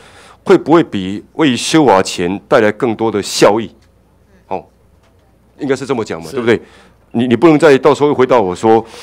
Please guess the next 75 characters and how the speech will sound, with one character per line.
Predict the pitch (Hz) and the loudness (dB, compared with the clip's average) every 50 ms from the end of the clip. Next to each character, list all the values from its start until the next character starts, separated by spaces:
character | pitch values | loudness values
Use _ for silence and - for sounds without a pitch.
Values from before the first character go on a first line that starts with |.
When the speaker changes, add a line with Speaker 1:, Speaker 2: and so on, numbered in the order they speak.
| - - - _ | -20 -20 -14 _
Speaker 1:
呃， | - 95 92 | -4 -4 -4
第 | - - 135 | 0 0 0
一 | 123 | 2
个 | 123 | 2
阶 | 120 - 123 117 | 2 2 0 0
段 | - 110 | 0 0
怎 | 95 - 82 | -2 -2 -4
么 | 85 | -2
样， | 101 113 101 90 - _ - | -2 -2 -2 -4 -6 _ -6
然 | 95 101 120 | -2 0 0
后 | 123 | 2
用 | 104 131 123 120 120 _ - | 0 0 -2 -2 -6 _ -6
第 | 131 | -2
一 | 123 | 0
个 | 117 117 | 0 0
阶 | 110 127 | 0 0
段 | 117 120 | 0 0
的 | 110 98 | 0 0
答 | - 98 95 | 0 0 0
复 | 98 127 104 | 0 -2 -6
我 | 85 82 85 | -8 -8 -6
来 | 87 92 101 | -4 -4 -4
回 | 104 - 104 101 | -4 -4 -6 -4
答 | - 85 | -4 -6
第 | 85 - 110 | -6 -4 -4
二 | 101 | -2
个 | 95 90 | -2 -4
阶 | - 95 | -4 -6
段。 | 90 - 98 82 73 _ _ _ _ _ _ _ _ - | -4 -4 -4 -6 -6 _ _ _ _ _ _ _ _ -2
那 | - 175 | 0 2
再 | 175 208 170 123 117 | 4 6 6 6 4
来， | 110 - - _ _ | 4 0 -6 _ _
当 | - 170 165 | 0 2 2
然 | 131 131 | 2 4
对 | 180 175 156 139 - - - - | 2 2 2 2 0 -6 -12 -6
我 | 101 110 110 | -4 -4 -2
们 | 117 117 107 | -2 -4 -4
整 | - 131 160 | -4 -4 -4
体 | 135 113 | -4 -6
的 | 95 110 | -6 -8
经 | 107 - - 143 143 143 | -8 -6 -6 -6 -6 -6
济、 | - 151 135 92 - _ _ _ | -6 -8 -10 -12 -12 _ _ _
社 | - - - - 160 127 | -14 -10 -6 -4 -4 -4
会 | - - 165 120 90 - _ _ | -2 -2 -4 -4 -6 -8 _ _
Speaker 2:
嗯。 | - 135 131 120 107 95 | -20 -20 -20 -20 -20 -14
Speaker 1:
相 | - - 147 139 | -8 -6 -4 0
关 | 139 143 | 0 0
的 | 127 | 0
层 | 117 - 107 | -2 -4 -6
面 | 113 127 156 - - _ _ _ | -4 -2 -4 -4 -6 _ _ _
会 | _ - 202 165 | _ 0 2 2
有 | 117 | 2
什 | - - | 2 0
么 | 90 110 | 0 0
样 | 123 | 0
的 | 113 | 0
影 | - 101 110 | 0 -4 -6
响？ | 110 - 85 73 69 _ _ _ _ _ _ _ | -6 -8 -10 -14 -16 _ _ _ _ _ _ _
我 | - 135 | -6 -4
请 | 117 110 107 | -4 -4 -4
部 | 107 - 143 | -2 0 0
长 | 120 98 92 | 2 2 0
简 | - 95 | 0 -2
单 | 90 104 107 | 0 0 0
说 | 101 110 104 | 0 0 -2
一 | 98 | -2
下 | 90 107 | 0 -2
好 | 90 80 | -4 -2
不 | 82 87 | -4 -6
好？ | 80 - _ _ _ _ _ _ _ _ | -8 -8 _ _ _ _ _ _ _ _
Speaker 2:
第 | - 190 233 | -14 -14 -12
一 | 214 | -8
个， | 175 190 | -6 -8
减 | 175 185 180 190 | -6 -4 -6 -6
少 | 196 160 151 147 | -2 0 -2 -2